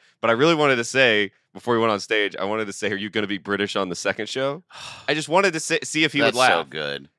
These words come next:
Speaker 1: 'Cause, but I didn't do it. I chickened out 'cause I was like, "Ah, he's being so nice.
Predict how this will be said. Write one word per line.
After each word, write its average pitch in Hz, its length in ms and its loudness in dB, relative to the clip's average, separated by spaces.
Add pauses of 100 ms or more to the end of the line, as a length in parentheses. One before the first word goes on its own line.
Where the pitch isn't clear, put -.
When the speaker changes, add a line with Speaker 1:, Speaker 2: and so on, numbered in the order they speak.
(100)
Speaker 1:
'Cause, - 180 -20
but 110 200 0
I 110 100 6
didn't 107 220 -6
do 92 140 -2
it. 80 60 -2
I 80 80 -2
chickened 90 320 -6
out 82 200 0
'cause 76 100 -18
I 76 80 -4
was 76 140 -8
like, 71 220 -10
"Ah, 78 380 -2 (460)
he's 92 160 -14
being 110 180 -4
so 90 180 -4
nice. 73 540 -8